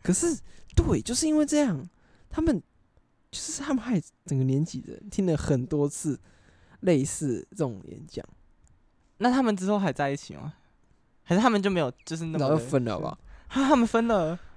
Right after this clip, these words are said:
Speaker 1: 他们应该是国小毕业前就分了啦。
Speaker 2: 哇。
Speaker 1: 啊，唉，据我所知，现在，哎，我不要讲这个人好了。
Speaker 2: 啊，好，好，好，好，不要公开他的隐私。
Speaker 1: <laughs> 可是我那时候听到的时候，哎，我，因为我那时候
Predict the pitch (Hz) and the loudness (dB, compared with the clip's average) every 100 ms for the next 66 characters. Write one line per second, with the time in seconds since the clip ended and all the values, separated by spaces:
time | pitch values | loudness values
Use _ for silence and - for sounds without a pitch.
0 | - 339 339 302 262 247 240 269 269 269 | -4 0 2 0 -2 -4 -2 2 4 4
1 | 262 240 180 190 143 170 170 165 143 139 | 2 2 4 4 4 6 4 4 0 -2
2 | 143 - 113 110 - - - 139 123 123 | -4 -4 -6 -6 -10 -16 -20 -18 -14 -14
3 | 120 - 143 - - 160 - - - - | -14 -14 -16 -10 -4 -4 -4 -20 -20 -20
4 | - - _ - - - 160 143 143 - | -20 -20 _ -20 -20 -4 -2 -2 -4 -12
5 | - - 254 196 170 185 143 127 131 147 | -18 -6 2 4 6 4 0 -2 -4 -2
6 | 147 147 160 196 170 160 160 151 135 - | 0 0 -2 -2 -2 0 0 0 0 0
7 | 151 123 113 147 123 110 127 107 87 123 | 0 0 2 4 2 -2 -4 -4 -6 -10
8 | - 123 135 123 135 131 120 120 120 - | -8 -6 -2 2 2 2 0 -2 -8 -8
9 | 170 127 175 131 127 135 131 110 113 120 | -4 -4 -6 -8 -6 -8 -8 -8 -10 -14
10 | 117 131 - - - - - - 165 240 | -16 -18 -20 -20 -14 -8 -8 -2 -2 0
11 | 262 160 147 - 226 220 202 202 196 175 | 2 2 2 0 2 4 4 2 2 2
12 | 151 151 156 147 - _ - 180 165 165 | 0 2 0 0 -6 _ 6 8 8 4
13 | 233 208 151 175 165 160 | 2 4 4 4 4 4